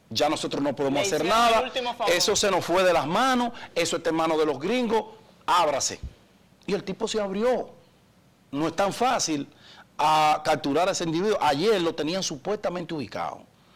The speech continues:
Speaker 1: Yo me mantuve al tanto, investigando y buscando informaciones con gente que uno conoce, y lo tenían supuestamente ubicado. Pero es que el tipo todavía, sus tentáculos llegan a muchos lugares, a muchos despachos de la propia autoridad.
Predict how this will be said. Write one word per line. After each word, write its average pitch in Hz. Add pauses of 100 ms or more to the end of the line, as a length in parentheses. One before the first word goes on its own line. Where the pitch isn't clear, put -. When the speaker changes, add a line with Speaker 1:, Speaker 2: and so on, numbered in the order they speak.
(160)
Speaker 1:
Yo 226
me 220
mantuve 190
al 165
tanto, 165
investigando 139
y 123
buscando 117 (320)
informaciones 143
con 135
gente 139
que 143
uno 143
conoce, 151 (300)
y 147
lo 156
tenían 170
supuestamente 175
ubicado. 90 (240)
Pero 135
es 127
que 208
el 160
tipo 151
todavía, 160
sus -
tentáculos 123 (280)
llegan 156
a 170
muchos 180
lugares, 180 (260)
a 156
muchos 175
despachos 196 (320)
de 175
la 190
propia 247
autoridad. 226